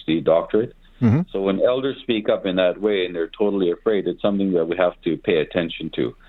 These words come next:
Speaker 1: I've also had an opportunity to speak to some of the Albertans throughout the weekend, and they're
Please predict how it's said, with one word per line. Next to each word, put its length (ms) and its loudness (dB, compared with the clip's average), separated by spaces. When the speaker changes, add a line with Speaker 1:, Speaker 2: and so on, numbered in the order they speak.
Speaker 1:
I've 140 4
also 400 2
had 160 2
an 80 -2
opportunity 540 -2
to 140 -6
speak 360 -2
to 320 0
some 140 2
of 60 0
the 100 2
Albertans 560 -2
throughout 260 0
the 60 -6
weekend, 500 -2
and 320 0
they're 240 0